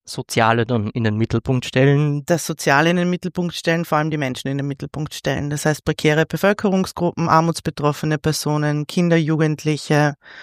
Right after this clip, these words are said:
Speaker 2: ja.
Speaker 1: Super, jetzt gibt's ja auch den, den englischen Begriff der, der Social Innovation,
Speaker 2: Mhm.
Speaker 1: der das Ganze ja ein bisschen breiter fasst
Speaker 2: Ja.
Speaker 1: eigentlich. Auch, äh, zum Beispiel die ökologische Komponente mitnimmt.
Speaker 2: Mhm.
Speaker 1: Ähm,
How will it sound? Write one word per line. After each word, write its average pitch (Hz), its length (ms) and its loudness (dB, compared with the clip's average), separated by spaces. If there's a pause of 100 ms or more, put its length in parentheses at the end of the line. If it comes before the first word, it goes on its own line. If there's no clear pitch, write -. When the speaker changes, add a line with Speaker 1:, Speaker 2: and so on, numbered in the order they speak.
(400)
Speaker 2:
ja. - 140 -2 (640)
Speaker 1:
Super, 117 300 -2
jetzt 110 180 -2
gibt's - 200 -2
ja 143 380 6
auch - 360 -2
den, 117 300 2
den 113 120 2
englischen 127 380 -2
Begriff 123 480 -4
der, 110 320 0
der 110 100 -2
Social 120 340 -6
Innovation, 131 640 2
Speaker 2:
Mhm. 202 180 0 (400)
Speaker 1:
der - 80 -2
das 127 120 0
Ganze 143 240 2
ja 151 40 4
ein 143 60 0
bisschen 151 240 -2
breiter 98 400 -4
fasst - 300 -8
Speaker 2:
Ja. 165 180 4
Speaker 1:
eigentlich. - 340 -4
Auch, - 460 -4
äh, 107 220 0
zum 120 140 -4
Beispiel 113 420 0 (120)
die 117 60 0
ökologische 113 540 -4
Komponente 110 500 -4
mitnimmt. 107 480 -6 (420)
Speaker 2:
Mhm. 190 200 0
Speaker 1:
Ähm, 120 540 0